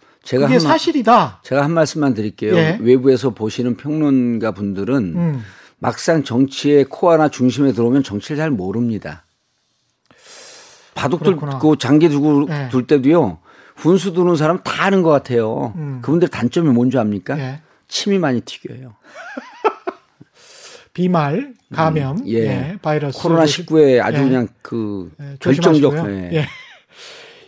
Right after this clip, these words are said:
Speaker 2: 이렇게 따져놓고 보면 지금 나와 있는 결과로는 김남국 변호사가 말씀하신 대로
Speaker 1: 무조건 이기니까 배제하는 거 아니에요.
Speaker 2: 예, 배제가 되고.
Speaker 1: 예, 그리고 배제하라고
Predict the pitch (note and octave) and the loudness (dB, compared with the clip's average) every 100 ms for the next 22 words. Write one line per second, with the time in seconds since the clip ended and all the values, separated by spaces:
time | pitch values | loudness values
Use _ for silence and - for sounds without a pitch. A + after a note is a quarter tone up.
0 | - D3+ B3+ C#4 - - B3 B3+ A#3 G#3+ | -8 0 2 2 -2 -6 4 6 6 4
1 | G3 A#3+ A#3 A3 A3+ A3 G#3 F3 E3 G3+ | 0 0 2 4 4 4 2 -2 -2 0
2 | F3 F#3 F3+ - G3+ C4+ F#3 D3+ G#3+ A#3 | 2 0 0 0 0 2 2 4 4 4
3 | A3+ G#3 D3+ D3+ E3 D#3 D#3+ A3+ E4 _ | 2 0 -2 0 0 0 0 -2 -6 _
4 | _ _ _ _ - D#3 - F3 G3+ A3 | _ _ _ _ -14 -14 -6 0 4 4
5 | G#3 G3 - - F3 E3+ E3+ D#3+ F#3 B3+ | 4 0 0 -4 0 0 0 0 2 0
6 | B3 - _ D#3 E3 F3 G3 D#3+ F3 D#3 | -2 -10 _ -2 -2 0 -2 -2 -4 -2
7 | D3+ C#3+ C#3 F#3 A#3+ A#3+ C3 D#3+ A#3+ C#4 | 0 0 0 2 2 0 -4 -2 0 4
8 | G#3+ F3+ F#3 F#3 F#3+ C#3 _ _ C#3 C#3+ | 4 2 0 4 2 2 _ _ 2 2
9 | C#3+ C3+ B2 C3 B2+ A2+ D#3 B2+ G#2+ G3 | 4 2 2 0 0 0 -2 -2 4 6
10 | G3 F#3+ D#3 C3+ A#2+ F#3 B3+ F3 - D3+ | 6 4 2 -2 -2 -4 2 2 4 2
11 | D#3 E3 D#3 D3+ E3+ F3 | 4 4 4 4 4 2